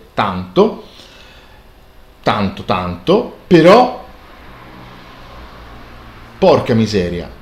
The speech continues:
dal secondo, terzo livello la morte, che non deve essere auspicata, perché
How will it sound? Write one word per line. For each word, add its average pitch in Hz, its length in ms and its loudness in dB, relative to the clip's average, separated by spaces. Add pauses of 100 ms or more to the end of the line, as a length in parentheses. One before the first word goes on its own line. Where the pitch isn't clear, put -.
dal 113 300 -6
secondo, 120 560 -2
terzo 123 420 -2
livello 101 680 -2 (1600)
la 123 320 4
morte, 104 840 0
che 113 160 -4
non 104 360 -2
deve 143 420 2
essere 113 360 0
auspicata, 101 840 -2
perché 143 640 0